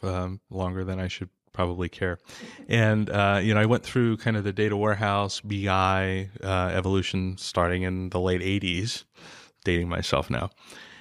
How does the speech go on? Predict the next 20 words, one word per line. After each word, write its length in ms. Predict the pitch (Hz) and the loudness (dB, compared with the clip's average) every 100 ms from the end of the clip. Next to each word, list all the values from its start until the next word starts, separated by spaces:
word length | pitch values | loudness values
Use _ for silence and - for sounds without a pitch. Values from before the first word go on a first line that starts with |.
| - | -6
And, 480 | 117 113 113 107 110 - | 2 4 4 2 0 2
you 100 | 123 | 6
know, 320 | 110 110 - | 6 4 0
way 400 | 107 107 127 131 | -2 0 2 2
back 340 | 123 110 107 - | 2 2 2 2
then, 480 | 117 101 95 101 | 2 4 2 -2
in, 280 | - 98 98 | -2 -2 -2
you 100 | 101 | -4
know, 160 | 92 92 | -4 -4
when 220 | 95 95 | -6 -2
dinosaurs 580 | 98 107 117 - 110 101 | 0 0 0 0 0 0
walked 320 | 95 92 - | 0 0 -2
the 120 | - | -2
earth 360 | 90 90 90 90 | 0 0 0 -2
and 120 | 87 | -4
I 60 | 90 | -2
was 140 | 92 | -4
starting 340 | - 90 90 | 0 -2 -2
my 140 | 87 87 | -4 -6
career, 480 | - 85 82 98 | -4 -6 -4 -8